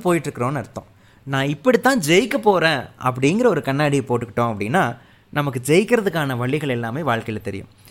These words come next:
நம்ம நிறைய ஆசைப்படுறோம், நிறைய விஷயங்களை அடையணும்னு நினைக்கிறோம். அந்த விஷயங்கள்லாம் நம்ம சுத்தி தான் இருக்குது. அது எங்கேயும் இருந்து கிரியேட் ஆகல, திடீர்னு எல்லாம் வானத்துல இருந்து குதிச்சு வரல, எல்லாம் நம்ம சுத்தி தான் இருக்குது. நம்ம பார்க்காம இருக்கிறோம், நம்ம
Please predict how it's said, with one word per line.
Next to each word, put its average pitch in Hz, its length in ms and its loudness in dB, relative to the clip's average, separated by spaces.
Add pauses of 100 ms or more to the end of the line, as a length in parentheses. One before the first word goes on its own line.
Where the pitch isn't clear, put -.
(260)
நம்ம 113 260 -6
நிறைய 208 320 2 (140)
ஆசைப்படுறோம், 123 520 -2 (100)
நிறைய 202 300 0
விஷயங்களை 165 440 0
அடையணும்னு 120 380 -4
நினைக்கிறோம். 110 360 -8 (560)
அந்த 151 240 2
விஷயங்கள்லாம் 175 640 2
நம்ம 143 280 2
சுத்தி 160 200 2
தான் 175 160 4
இருக்குது. 113 240 -6 (200)
அது 165 100 2 (100)
எங்கேயும் 240 340 2
இருந்து 208 220 2 (100)
கிரியேட் 240 380 4
ஆகல, 120 260 0 (560)
திடீர்னு 220 500 2
எல்லாம் 190 320 2
வானத்துல 175 380 2
இருந்து 165 240 0
குதிச்சு 190 360 2
வரல, 123 240 0 (380)
எல்லாம் 233 380 2
நம்ம 156 240 0
சுத்தி 147 180 0
தான் 143 180 2
இருக்குது. 110 280 -2 (640)
நம்ம 190 500 2
பார்க்காம 226 460 2
இருக்கிறோம், - 280 -4 (280)
நம்ம 185 160 2